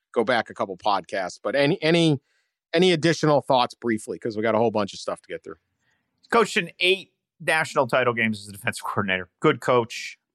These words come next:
Speaker 2: Levy is supposed to go with him if he takes the job as the O C. That'll sort of keep Oklahoma's high-end offensive identity going there. And, uh, yeah, Brent knows how to build it. He learned from Dabo how to build it. He knows what it's supposed to look like on, uh, on defense.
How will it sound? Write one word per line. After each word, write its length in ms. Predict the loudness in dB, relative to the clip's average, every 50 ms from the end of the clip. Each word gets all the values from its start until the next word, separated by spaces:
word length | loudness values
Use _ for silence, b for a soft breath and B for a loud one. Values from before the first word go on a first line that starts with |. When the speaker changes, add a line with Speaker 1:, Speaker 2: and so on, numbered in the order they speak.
| -16 -16 -10 -2
Speaker 2:
Levy 420 | 2 2 4 4 4 4 2 2 2 0 -2
is 260 | 0 0 0 0 -2 -6
supposed 300 | -2 -2 -2 -2 -2 0
to 60 | 0
go 80 | 2
with 200 | 4 4 2 0
him 80 | -2 -6
if 60 | -8
he 60 | -6
takes 260 | -4 -4 -4 -4 -4 -10
the 60 | -8
job 560 | -2 0 2 4 4 4 4 2 0 -2 -6 -14 -8
as 200 | -4 -2 -2 -2
the 80 | -4 -2 0
O 140 | 0 0 0
C. 500 | -4 -10 -6 -2 -2 0 0 -2 -2 0
That'll 280 | 2 2 2 2 2 0
sort 220 | -2 -4 -4 -4
of 100 | -4 -4
keep 240 | -4 -4 -6 -4 0
Oklahoma's 760 | 2 0 0 0 _ -14 -10 -4 -2 0 2 2 0 0 -2
high-end 380 | 0 0 2 2 2 0 0 0 2
offensive 480 | 2 2 2 0 -2 -4 -4 -2 0
identity 480 | 0 0 0 -2 -4 -4 -4 -4 -6 -6
going 480 | -2 0 0 0 0 0 -4 -4 -2 2
there. 440 | 4 4 6 6 6 4 4 2 b b b b b b b b -2
And, 540 | 0 0 2 2 2 2 0 0 -2 0 2
uh, 260 | 2 4 4 4 2
yeah, 120 | 2 0 0
Brent 240 | 0 0 -2 0 0
knows 160 | -2 -2 0
how 60 | 0
to 80 | -2 0
build 260 | 2 2 2 2 0
it. 100 | -4 -16 _ _ _ _ _
He 140 | -6 -6 -4
learned 240 | -2 -2 -4 -4 -6
from 120 | -6 -2
Dabo 240 | 0 2 2 2 2
how 100 | 2 2
to 60 | 0 0
build 300 | 0 0 0 0 0 -2
it. 120 | -4 -4 -6
He 120 | -6 -2
knows 220 | 0 0 0 -2 -4
what 80 | -8
it's 80 | -10 -4
supposed 220 | 0 0 0 0 -2
to 60 | -6
look 160 | -6 -2 0
like 200 | 2 2 2 2
on, 380 | 2 4 4 4 2 0 -4 -6
uh, 380 | -4 -2 0 2 4 2 2 2
on 200 | 0 -2 -4 -4 -4
defense. 580 | -6 -6 -4 -2 -2 -2 -2 -4 -8 -16 -18